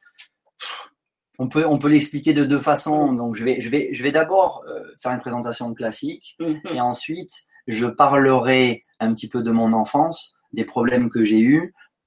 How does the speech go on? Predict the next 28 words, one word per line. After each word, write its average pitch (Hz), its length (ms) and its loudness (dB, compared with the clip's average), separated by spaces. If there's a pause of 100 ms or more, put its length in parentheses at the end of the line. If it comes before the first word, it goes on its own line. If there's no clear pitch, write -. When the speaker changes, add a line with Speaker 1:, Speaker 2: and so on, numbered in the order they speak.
(140)
Speaker 1:
Et 113 380 -2
le 117 160 0
but 135 260 0
aujourd'hui, 110 480 4
c'est 120 140 0
Speaker 2:
Mhm. 104 40 -2
Speaker 1:
d'expliquer 147 760 2 (200)
comment, 143 680 4
justement, 117 680 -2
j'ai 98 220 -6
réussi 98 420 -6
à 98 100 -2
avoir 95 280 -6
confiance - 320 -8
en 113 60 0
moi. 131 240 2 (180)
Speaker 2:
Mhm. 87 100 -14
Speaker 1:
Parce - 140 -6
que - 80 -8
c'est 98 180 -2
le, 92 140 -4
c'est - 180 -4
le 95 140 -2
thème 113 440 2
de, 92 300 -4
de 87 320 -8
la 90 120 -4
soirée. 123 480 0